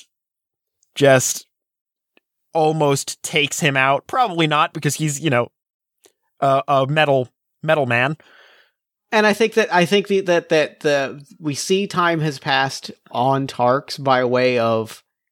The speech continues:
Speaker 2: there is more metal jutting out
Speaker 1: Hmm.
Speaker 2: and, like, more pieces are metal.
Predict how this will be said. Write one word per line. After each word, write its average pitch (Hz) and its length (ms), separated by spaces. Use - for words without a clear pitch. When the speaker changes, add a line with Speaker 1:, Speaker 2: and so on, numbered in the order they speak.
Speaker 2:
there 151 380
is 127 160
more 127 1000
metal 127 760
jutting 135 480
out 123 360
Speaker 1:
Hmm. 135 80
Speaker 2:
and, 127 120
like, 123 160
more 127 360
pieces 135 600
are 127 300
metal. 151 600